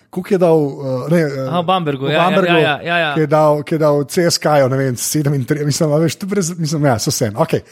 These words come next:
Speaker 1: Nekaj drugega sem te hotel vprašati, k-, k-,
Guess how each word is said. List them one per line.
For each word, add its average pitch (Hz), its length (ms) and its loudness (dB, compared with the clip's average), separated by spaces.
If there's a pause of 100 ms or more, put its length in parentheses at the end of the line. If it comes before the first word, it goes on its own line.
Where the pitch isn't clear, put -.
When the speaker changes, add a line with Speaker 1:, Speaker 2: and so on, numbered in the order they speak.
(340)
Speaker 1:
Nekaj 170 200 -2
drugega 180 220 2
sem 139 80 -2
te 139 80 0
hotel 139 200 2
vprašati, 143 420 0
k-, 135 240 -10
k-, 156 340 -4